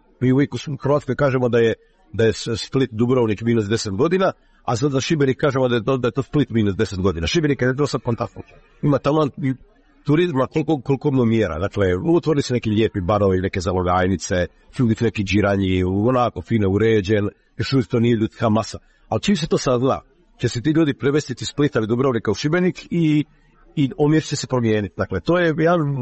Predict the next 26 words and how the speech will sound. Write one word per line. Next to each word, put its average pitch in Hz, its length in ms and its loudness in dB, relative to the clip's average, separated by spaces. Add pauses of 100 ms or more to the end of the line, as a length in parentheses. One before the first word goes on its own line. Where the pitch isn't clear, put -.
(320)
to 151 80 2
je 156 40 6
jedan 156 240 2 (380)
efekt - 260 -2
koji - 180 -2
turizam 156 380 0
ima. 120 200 -2 (380)
Dakle, 123 180 -2
to 185 100 0
je 185 80 4
jedan 190 260 4
dio 143 140 4
odgovora 120 260 0
na 107 60 2
naše 107 160 -4
pitanje. 87 380 -6
Drugi 190 280 0
dio 233 240 -2
se - 180 -6
tiče 214 280 0
zapravo 175 380 -2
i 156 40 0
same 175 280 -2
kulture 156 400 0
ljudi, 160 320 0
dakle, 101 260 -4